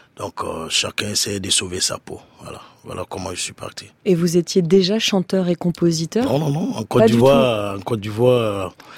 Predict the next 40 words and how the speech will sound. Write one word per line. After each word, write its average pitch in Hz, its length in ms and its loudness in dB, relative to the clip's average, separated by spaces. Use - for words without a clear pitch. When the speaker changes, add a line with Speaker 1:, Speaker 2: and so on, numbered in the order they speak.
Speaker 2:
Vous 170 100 -4
Speaker 1:
je 165 60 -2
Speaker 2:
faisiez 165 120 -2
Speaker 1:
peux 127 100 6
Speaker 2:
quoi ? 117 100 4
Speaker 1:
dire 127 120 2
que, 123 120 0
euh, 104 580 4
j'étais - 220 0
à - 20 4
la 110 160 2
recherche 107 380 -2
d'emploi. 101 520 -6
Et 90 720 -4
voilà, 110 320 -2
je - 100 -6
pensais 110 320 -2
même 110 200 0
pas 113 200 4
un 110 120 0
jour 104 260 2
être 98 260 -2
chanteur. 123 640 -2
Donc, 95 320 -8
euh, 90 380 -2
moi, 104 200 -4
c'est, 87 680 -2
c'est - 160 -4
pendant 110 320 -4
mon 110 200 0
exil 107 380 0
que, 87 840 -4
étant 110 220 -2
dans 104 100 -4
le 101 120 -6
camp 107 180 -4
de 98 100 -4
Choucha, 117 420 -2
que - 140 -8
tout 92 160 -10